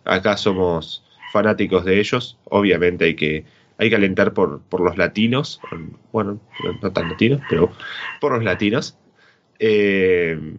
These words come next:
así que obviamente le voy a, a Santos, a Mendoza y a Wilde. Eh, nosotros también odiamos a M S K y los abucheamos porque, porque sí, aunque son, sean face. Pero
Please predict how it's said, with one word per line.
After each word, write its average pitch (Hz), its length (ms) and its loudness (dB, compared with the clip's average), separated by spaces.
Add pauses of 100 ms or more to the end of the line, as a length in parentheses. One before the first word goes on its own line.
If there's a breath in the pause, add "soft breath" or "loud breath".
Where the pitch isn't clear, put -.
(360)
así 110 280 0
que 92 320 2
obviamente 101 480 2
le 82 100 2
voy 87 140 4
a, 85 300 2
a 90 40 -2
Santos, 98 640 0
a 76 280 -2
Mendoza 92 460 -2
y 85 40 2
a 85 80 2
Wilde. 95 420 2 (1080 soft breath)
Eh, 87 440 4 (1040)
nosotros 113 240 2
también 107 240 2
odiamos 95 420 2
a 90 120 0
M 92 120 -2
S - 140 -10
K 101 140 2
y 117 100 4
los 98 180 -2
abucheamos 92 540 0
porque, 78 640 -6
porque 90 240 -2
sí, 113 260 0 (520 soft breath)
aunque 87 240 0
son, 85 300 0
sean 90 280 -4
face. 101 360 -2 (680 loud breath)
Pero 92 880 2